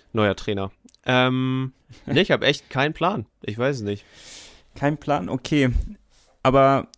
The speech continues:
Speaker 2: w-, welche Mannschaft würdest du einfach mal so in den Raum werfen?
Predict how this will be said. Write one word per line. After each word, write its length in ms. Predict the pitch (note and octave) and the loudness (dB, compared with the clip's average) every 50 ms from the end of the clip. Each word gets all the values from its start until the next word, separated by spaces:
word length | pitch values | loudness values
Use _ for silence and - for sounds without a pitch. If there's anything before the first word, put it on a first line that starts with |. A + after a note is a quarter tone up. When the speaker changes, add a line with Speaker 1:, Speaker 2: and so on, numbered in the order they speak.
| _ _ _ _ - | _ _ _ _ -8
Speaker 2:
w-, 320 | F#2+ A#2+ A#2+ F#2+ E2+ G#2 | -6 -2 -2 -2 0 2
welche 200 | C3 C#3+ D#3 D#3+ | 2 4 4 6
Mannschaft 400 | D#3 D3 D3+ F3 - - D#3+ C3 | 4 4 4 2 2 0 0 2
würdest 220 | - C#3+ D3 C#3+ - | 4 2 4 4 4
du 40 | G#2+ | 2
einfach 200 | A2 C3 - - | 2 2 2 2
mal 80 | C3+ | 4
so 80 | C3 C3+ | 4 6
in 40 | C3 | 6
den 80 | B2+ B2 | 6 6
Raum 240 | A#2 B2+ C#3 D3 C#3 | 6 4 4 4 4
werfen? 360 | C#3+ C#3 D3 - - E3+ | 4 4 2 2 0 -4